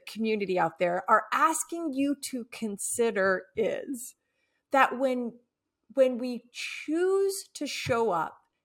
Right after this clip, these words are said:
with the spirit of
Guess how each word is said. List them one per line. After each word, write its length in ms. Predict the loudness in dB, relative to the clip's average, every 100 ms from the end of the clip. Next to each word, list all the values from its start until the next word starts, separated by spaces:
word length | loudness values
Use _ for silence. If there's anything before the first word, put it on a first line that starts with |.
| _ _ _ _
with 240 | 0 0 0
the 120 | -4
spirit 1080 | -2 -4 -4 -6 -12 _ 2 2 2 2 -2 -14 _ _ _ _ _
of 400 | 4 4 2 -2